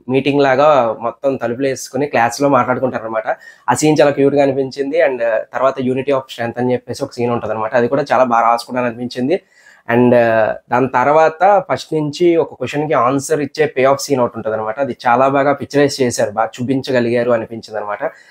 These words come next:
పిల్లలకి చెప్పడం మానేస్తే వాళ్ళు అడగడం మానేస్తారు, వాళ్ళు అడగడం మానేస్తే నేర్చుకోవడం మానేస్తారు అని చెప్పేసి starting లోనే వచ్చింది ఈ dialogue. నాకు ఆ dialogue విన్న తర్వాత నుంచి సినిమా మొత్తం నాకు ఏమనిపించింది అంటే, పిల్లల బాధ్యత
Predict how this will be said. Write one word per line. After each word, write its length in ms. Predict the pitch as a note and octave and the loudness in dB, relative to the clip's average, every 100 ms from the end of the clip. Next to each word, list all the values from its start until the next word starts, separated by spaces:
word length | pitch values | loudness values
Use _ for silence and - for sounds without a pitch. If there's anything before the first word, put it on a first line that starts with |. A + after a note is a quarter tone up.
| - | 0
పిల్లలకి 600 | C3 C#3+ D#3+ D#3+ F3 F#3+ C#3+ | 4 4 4 4 2 2 0
చెప్పడం 340 | - D3 D3 | 0 0 2
మానేస్తే 500 | C3 C3+ B2+ - D#3 | 2 2 0 -4 -2
వాళ్ళు 220 | D#3+ B2+ | 0 2
అడగడం 320 | A#2 B2 C3+ B2+ | 2 2 0 -2
మానేస్తారు, 460 | B2 A#2+ - B2 | -4 -4 -4 -4
వాళ్ళు 180 | C#3+ B2+ | -2 -2
అడగడం 300 | A2 A#2+ B2+ A#2+ | -4 -4 -4 -4
మానేస్తే 360 | A2+ A#2 - | -6 -6 -4
నేర్చుకోవడం 560 | C3 A#2 A2+ - B2 A#2+ | 0 0 -2 -4 -2 0
మానేస్తారు 460 | A2 A2 G#2+ - A2 | 0 -2 -6 -4 -2
అని 200 | A2 A2 | -2 -4
చెప్పేసి 520 | G#2+ A2 - E3 F#3 _ _ _ _ | -6 -8 -6 -4 -6 _ _ _ _
starting 500 | - - C3 C3+ D#3 | -14 -2 0 2 2
లోనే 160 | D#3+ D3+ | 2 2
వచ్చింది 280 | B2 C3 B2 | -2 -2 0
ఈ 40 | |
dialogue. 360 | A#2 A#2 A#2+ E3 D#3 | 0 0 0 0 2
నాకు 500 | C3 D#3+ - A3+ A#3+ - A2+ | 2 2 4 2 2 -4 -4
ఆ 60 | |
dialogue 340 | A#2+ C3 D#3+ D3 | 0 2 2 0
విన్న 120 | C#3+ | -2
తర్వాత 400 | - B2+ C3+ C3+ | -2 0 0 -2
నుంచి 200 | C3+ B2 | -6 -6
సినిమా 260 | - C3+ D3 | -8 -2 0
మొత్తం 380 | C#3+ C#3 E3 D#3+ | 0 0 0 2
నాకు 200 | B2+ B2 | 2 2
ఏమనిపించింది 540 | B2+ C#3 C#3+ C#3 C3+ | 0 0 -2 -4 -4
అంటే, 280 | B2 E3 F#3 _ _ _ _ _ _ _ _ D3 | -4 -6 -6 _ _ _ _ _ _ _ _ 2
పిల్లల 200 | E3 F3+ | 4 4
బాధ్యత 380 | D#3 C#3+ D3+ | 4 2 2